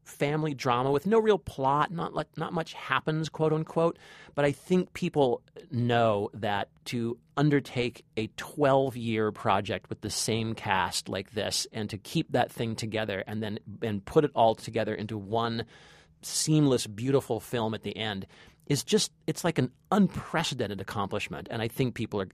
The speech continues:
uh, know that. One question I have is, um, how I think viewers, your, your average movie-going viewer at home watching the television is gonna react. This is, uh, apparently the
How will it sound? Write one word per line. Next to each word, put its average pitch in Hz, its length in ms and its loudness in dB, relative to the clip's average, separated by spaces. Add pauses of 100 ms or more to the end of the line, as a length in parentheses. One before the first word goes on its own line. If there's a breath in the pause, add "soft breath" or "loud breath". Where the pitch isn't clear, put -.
(100)
uh, 110 40 -4
know 107 260 0
that. 87 260 -4 (720 loud breath)
One 196 200 6
question 190 280 2
I 147 80 0
have 185 260 2
is, 131 300 0
um, 117 420 0 (880)
how 143 360 0 (120)
I 127 80 -2
think 147 220 -2
viewers, 113 500 2
your, 117 200 -4
your 117 260 -2
average 120 320 0
movie-going 113 640 -2
viewer 107 500 -2
at 110 180 -4
home 127 400 0
watching 107 320 0
the 139 80 -4
television 110 500 0
is - 140 -8
gonna 117 160 -4
react. 127 280 -2 (380 loud breath)
This - 220 -2
is, 175 420 0
uh, 127 180 0
apparently 147 500 -2
the 120 360 -6